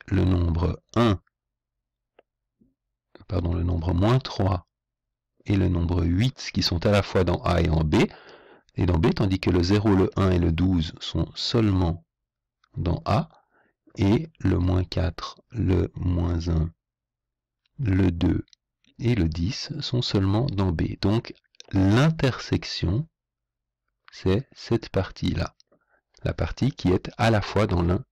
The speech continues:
et dans l'autre. Je peux me poser une deuxième question, qui est de me dire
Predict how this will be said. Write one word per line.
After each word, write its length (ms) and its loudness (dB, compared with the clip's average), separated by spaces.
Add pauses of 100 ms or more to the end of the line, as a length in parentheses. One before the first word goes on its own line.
(140)
et 120 2
dans 160 0
l'autre. 440 -8 (680)
Je 140 -4
peux 140 2
me 60 4
poser 240 4
une 300 2
deuxième 380 4
question, 400 0 (100)
qui 100 -2
est 40 2
de 80 0
me 100 2
dire 320 0